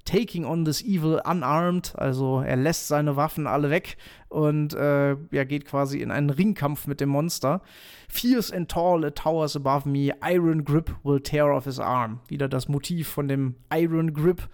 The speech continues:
dem eisernen, äh, Griff, dem Griff wie eine Schraubzwinge, den Beowulf anscheinend hat. Und, äh, das Ende ist dann eben auch klar, also wird nicht genau, äh, drauf, drauf angespielt, aber,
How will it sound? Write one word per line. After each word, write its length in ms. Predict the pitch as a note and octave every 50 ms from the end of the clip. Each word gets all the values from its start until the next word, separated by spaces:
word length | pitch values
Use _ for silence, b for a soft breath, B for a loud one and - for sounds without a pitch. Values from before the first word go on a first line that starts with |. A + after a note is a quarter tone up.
| b b b b b b
dem 180 | C#3 C3+ C#3 C#3 -
eisernen, 680 | - F3 E3+ E3 D#3 D3+ D3 D3 D3 D3 D3 C#3+ C#3+ -
äh, 460 | - C#3+ C#3 C3+ C3+ C3+ C3+ C3+ C3 - _ _ -
Griff, 440 | - D#3 D3 G3 F#3 - - - - _ -
dem 160 | - C#3+ C3 -
Griff 360 | - D3 D3+ G#3 - - -
wie 120 | E3 C#3+
eine 200 | C#3 D3+ D#3+ D#3
Schraubzwinge, 840 | C3+ - - - C#3+ D#3+ F#3 E3+ - - - - D#3+ E3 F3 F3 E3
den 200 | D3+ D#3 D#3 D3
Beowulf 520 | D3+ D#3 D#3+ E3 D#3 C#3+ D3+ D#3+ D#3+ D3
anscheinend 540 | - D3 D#3 D3 - D3 C#3+ D3 D3+ D3+ C#3+
hat. 260 | C#3+ C#3+ D#3+ - - b b b b b b b b b b b -
Und, 720 | - D3+ D3+ D3+ D3 D3 D3 D3 D3 D3 D3 D3 C#3 D3
äh, 240 | C3 C#3 C#3+ C#3
das 160 | C3+ C#3 B2+ -
Ende 320 | - D#3+ E3 F3 E3+ D#3
ist 180 | D3+ C#3+ - -
dann 120 | D3 D3
eben 600 | - D3 C#3+ C#3+ C#3+ C#3+ C#3+ C#3 C#3 C3+ C#3 F3+ - _
auch 300 | - C#3 C#3+ D3+ - -
klar, 500 | - - B2+ B2 B2+ C3+ C#3 C#3+ C#3 -
also 180 | - C#3 C3+ C3
wird 140 | C#3 C#3+ -
nicht 160 | C#3+ A#2+ -
genau, 480 | C#3 C3+ C3+ C3+ C3+ C#3 C3+ C3+ - -
äh, 260 | C3 C#3 C#3 C#3 C3+
drauf, 400 | C3+ - - C#3 B2+ - - -
drauf 560 | - C3 - C3 C3 C3+ C3+ - - - - - b b b b b
angespielt, 1160 | b - D#3 D#3 D#3+ D3 D3+ D3+ D3 D3 D3+ - C#3+ - - - D#3+ D#3 D#3 D#3 D3+ D3 - -
aber, 580 | - C#3 C3+ C3+ C3+ C3+ C3+ C3 C3 C#3 C#3